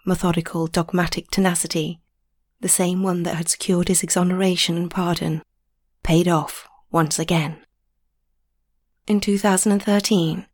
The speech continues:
the bill went through the Senate and up to the General Assembly. In other words, the actual abolishment of the death penalty in the state of Maryland would be voted on.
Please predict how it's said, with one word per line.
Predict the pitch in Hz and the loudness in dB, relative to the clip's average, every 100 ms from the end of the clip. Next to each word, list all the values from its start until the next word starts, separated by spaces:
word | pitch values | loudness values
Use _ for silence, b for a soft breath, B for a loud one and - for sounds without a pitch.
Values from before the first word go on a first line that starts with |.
| _ _ | _ _
the | - | -4
bill | 196 190 190 | 4 6 6
went | 202 | 2
through | - 196 | 2 0
the | 208 | 0
Senate | 196 196 165 - - | 2 2 2 -2 0
and | 185 | 0
up | 170 | 0
to | - | -4
the | - | -4
General | 175 165 160 | -2 -2 -2
Assembly. | 165 202 185 170 170 185 - _ _ _ _ _ _ _ _ _ _ - | -2 2 2 0 -4 -8 -14 _ _ _ _ _ _ _ _ _ _ -8
In | 170 | -4
other | 170 196 | -2 -2
words, | 208 247 294 - - - _ _ _ _ _ - | 0 -2 -2 -8 -14 -14 _ _ _ _ _ -6
the | 208 - | -4 -2
actual | - - 208 208 | -4 -2 0 0
abolishment | 202 185 175 - 190 185 180 | 0 -2 -2 0 0 0 0
of | 170 | -2
the | - | -2
death | 196 190 - | 0 0 0
penalty | 175 165 165 165 160 | -2 -2 -2 -2 -2
in | 170 | -2
the | 160 | 0
state | - 165 165 | 0 -2 -2
of | 185 | 0
Maryland | 196 196 180 165 165 160 _ _ _ _ _ _ _ _ | 2 2 0 -2 -4 -6 _ _ _ _ _ _ _ _
would | 170 170 165 | -2 -2 0
be | 165 | 0
voted | 175 165 - 160 | 4 2 2 -4
on. | 156 165 | -4 -8